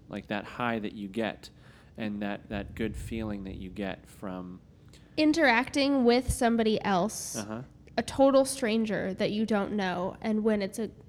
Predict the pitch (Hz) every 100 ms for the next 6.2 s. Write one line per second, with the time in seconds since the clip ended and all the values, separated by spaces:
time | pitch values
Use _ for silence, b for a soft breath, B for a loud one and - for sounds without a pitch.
0 | - - - 269 - 214 - - - -
1 | - 220 220 214 - - 190 180 190 165
2 | 165 190 - 214 - - 156 107 90 67
3 | - - - - 110 90 - - - -
4 | B B B B - 120 120 127 131 127
5 | - - 113 110 107 107 104 - 98 98
6 | - -